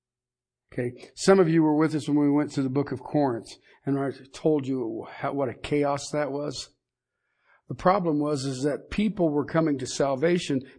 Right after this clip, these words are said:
but they were bringing their society into the church. Okay? So now you kind of have an idea of the situation. Wives,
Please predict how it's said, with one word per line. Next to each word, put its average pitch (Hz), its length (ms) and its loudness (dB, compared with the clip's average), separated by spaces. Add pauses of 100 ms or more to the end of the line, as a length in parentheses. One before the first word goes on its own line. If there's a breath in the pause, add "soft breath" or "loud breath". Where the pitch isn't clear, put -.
but 143 140 -4
they 156 80 2
were 143 180 2
bringing 156 480 2
their 143 120 0
society 139 840 0
into 143 280 -2
the 113 100 -6
church. - 640 -6 (1900)
Okay? 131 340 -6 (1200)
So 185 160 2
now 196 200 4
you 285 120 2
kind 254 180 4
of 214 60 2
have 208 180 4
an 196 80 4
idea 190 640 6
of 170 80 2
the 156 60 0
situation. 165 1000 2 (2000)
Wives, 202 840 2